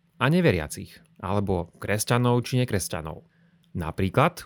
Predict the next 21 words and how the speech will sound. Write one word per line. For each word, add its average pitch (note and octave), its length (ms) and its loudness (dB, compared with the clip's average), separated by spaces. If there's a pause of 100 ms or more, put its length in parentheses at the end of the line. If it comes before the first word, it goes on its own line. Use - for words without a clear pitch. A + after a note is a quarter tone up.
už F2+ 160 -4
mnoho C3+ 240 4
storočí D3+ 400 4
počujeme C3 400 4
významných C3 480 4
kresťanov A2 480 0
tvrdiť, G#2 720 -4
že E2 160 -4
Boh A2+ 240 4
síce D3 320 2
vo B2 80 -2
svete A2 480 0 (160)
nejakým D#3+ 400 2
spôsobom A2 720 0
koná, A2 480 0
alebo F#2 320 0
je G2 80 4
aspoň G2 140 -2 (100)
prítomný, D3 720 4 (320)
ale E3+ 240 4
nie F3 160 4